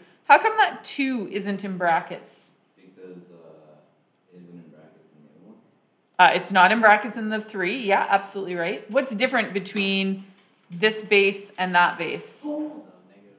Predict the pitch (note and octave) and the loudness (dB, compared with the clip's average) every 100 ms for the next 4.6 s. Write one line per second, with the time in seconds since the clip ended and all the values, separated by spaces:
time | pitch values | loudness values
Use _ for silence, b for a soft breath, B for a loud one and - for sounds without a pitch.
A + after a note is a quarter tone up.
0 | _ _ _ _ C4 A#3 A#3+ G3+ G3+ F3+ | _ _ _ _ -4 6 6 6 2 0
1 | F#3+ F3 - E3+ D#3 D#3+ D#3 D3 F3 F#3 | 0 -4 -4 -4 -4 -6 -10 -6 -2 0
2 | G3+ - - G3+ F#3+ G3 A3+ A#3+ B3 A#3+ | 0 -4 -4 0 2 2 -2 -4 -4 -4
3 | A3 G3+ - G3 F#3+ F#3 F3+ F3 E3+ - | -6 -8 -2 0 2 8 12 12 10 6
4 | F3 F#3 F#3 F#3 F#3+ F#3 | 0 2 0 0 -2 -6